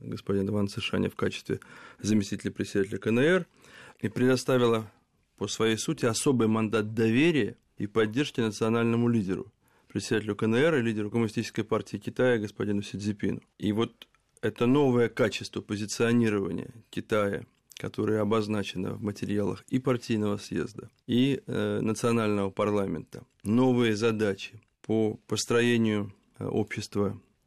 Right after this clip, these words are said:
высокой зажиточности к две тысячи пятидесятому году,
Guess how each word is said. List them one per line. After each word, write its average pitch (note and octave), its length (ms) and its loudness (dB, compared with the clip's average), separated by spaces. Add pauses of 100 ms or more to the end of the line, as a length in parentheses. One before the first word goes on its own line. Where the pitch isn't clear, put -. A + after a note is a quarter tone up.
высокой G#2+ 440 -2
зажиточности G#2+ 720 -2
к G2 60 -8
две G#2 140 -6
тысячи G#2+ 240 -8
пятидесятому G#2 760 -4
году, G2 300 -6